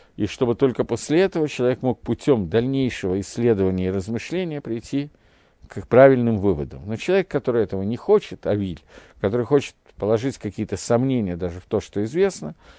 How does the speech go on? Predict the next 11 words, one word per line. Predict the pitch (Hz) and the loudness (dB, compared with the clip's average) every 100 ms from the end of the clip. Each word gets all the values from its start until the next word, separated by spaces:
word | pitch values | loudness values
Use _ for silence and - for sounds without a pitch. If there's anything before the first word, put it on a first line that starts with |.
| _ | _
то | - | -6
Всевышний | 127 160 180 160 143 | -2 0 0 -2 -2
расстраивает | 123 - 127 123 117 107 | -2 -2 2 4 4 2
его | 123 | -2
замыслы, | 147 185 180 - 143 | 0 0 -2 -4 -2
и | |
он | 160 | -2
не | 156 | -4
получает | 143 135 - 143 135 | -2 -2 0 0 0
сиюта | - 123 117 98 | -2 -6 -6 -6
дешмая, | 92 - 143 160 156 | -8 -4 -2 -2 -4